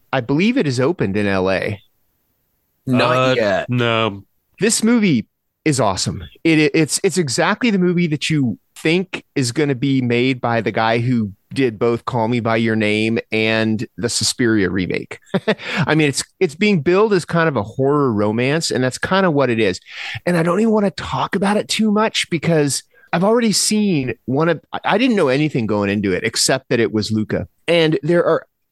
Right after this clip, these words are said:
Speaker 1: it's filled with jaw-dropping moments where you're just like, "Holy crap, did that really just happen?" You know, y-,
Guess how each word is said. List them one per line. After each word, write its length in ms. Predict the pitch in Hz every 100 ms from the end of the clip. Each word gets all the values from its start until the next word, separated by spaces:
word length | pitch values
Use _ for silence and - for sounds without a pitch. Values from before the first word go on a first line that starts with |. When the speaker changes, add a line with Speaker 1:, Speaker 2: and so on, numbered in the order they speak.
| _
Speaker 1:
it's 180 | 196 -
filled 400 | - 226 240 226
with 140 | 151
jaw-dropping 960 | 104 127 120 127 117 107 107 101 92 98
moments 500 | 104 95 90 82 -
where 160 | 127 117
you're 180 | 117 120
just 300 | 113 107 -
like, 180 | 90 -
"Holy 280 | 151 156 113
crap, 340 | 131 80 -
did 100 | 107
that 180 | 127 120
really 220 | 131 123
just 160 | 113 113
happen?" 400 | 123 - 92 92
You 80 | 131
know, 180 | 117 101
y-, 180 | 104